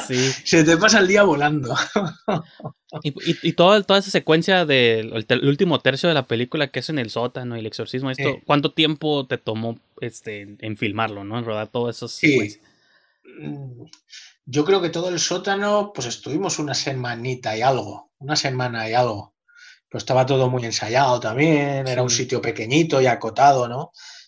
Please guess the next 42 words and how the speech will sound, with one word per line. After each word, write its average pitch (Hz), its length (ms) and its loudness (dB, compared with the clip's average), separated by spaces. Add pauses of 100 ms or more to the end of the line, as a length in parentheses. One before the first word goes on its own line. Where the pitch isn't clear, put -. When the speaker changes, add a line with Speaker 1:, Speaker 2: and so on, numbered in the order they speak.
(120)
Speaker 2:
Entonces 113 680 -2
estaba 117 320 0
todo 117 260 -2
bastante, 104 720 -6 (240)
sí 120 160 -4
que 127 100 4
hay 127 100 6
algunas 123 320 2
escenitas 131 540 0
que 120 120 -6
nos 113 120 -8
llevaron 113 320 -2
más 104 200 -10
tiempo 131 460 0
porque 107 280 -8
teníamos 110 300 -12
que 110 80 -10
poner, 113 220 -6
pues, 107 160 -12
colchonetas, 139 1080 2 (480)
em, 107 640 -8 (380)
o 113 160 -6
cableados 135 760 6
también 127 260 -2
para 117 160 0
Menéndez, 113 460 -4
¿no? 117 100 -8
Que 117 80 -4
hay 113 80 -4
un 110 60 -8
momento 110 300 -10
de 107 80 -16
una 143 100 -8
Speaker 1:
Sí. 123 60 -6
Speaker 2:
sacudida - 540 -2
que - 100 -14
se - 180 -12
mueve 120 260 -6
por 107 220 -12
ahí. 160 240 -2 (140)
Speaker 1:
<laughs> - 380 -8 (160)
Speaker 2:
Eh, 110 420 -6